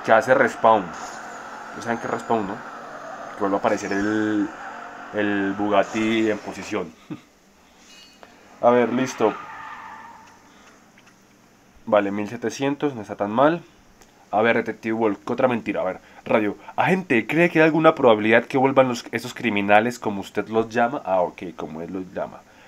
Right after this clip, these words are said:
Diego, a eso puedo contestarle. En este preciso momento, la policía de Veracruz está echando de la ciudad al último de estos criminales. Cat, en cuestión de unas horas,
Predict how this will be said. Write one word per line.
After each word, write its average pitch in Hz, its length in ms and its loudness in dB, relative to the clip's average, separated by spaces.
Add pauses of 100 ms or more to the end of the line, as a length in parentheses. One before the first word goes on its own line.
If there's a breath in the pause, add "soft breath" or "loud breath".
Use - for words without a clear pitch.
(540 soft breath)
Diego, 113 420 2 (340)
a 107 180 10
eso 120 260 4
puedo 135 280 6
contestarle. 104 840 2
En 107 100 -4
este 123 200 0
preciso 135 260 2
momento, 120 380 2
la - 120 8
policía 104 300 0
de 110 80 6
Veracruz 107 480 4
está 110 380 4 (300 loud breath)
echando 139 460 2
de 156 80 6
la 143 120 10
ciudad 117 460 2
al 110 220 4
último 127 480 0
de 98 240 4
estos 101 300 -6
criminales. 82 800 -12 (500)
Cat, 78 180 -10 (320 soft breath)
en 107 140 -4
cuestión 117 360 -2
de 120 60 2
unas 120 200 4
horas, 143 360 6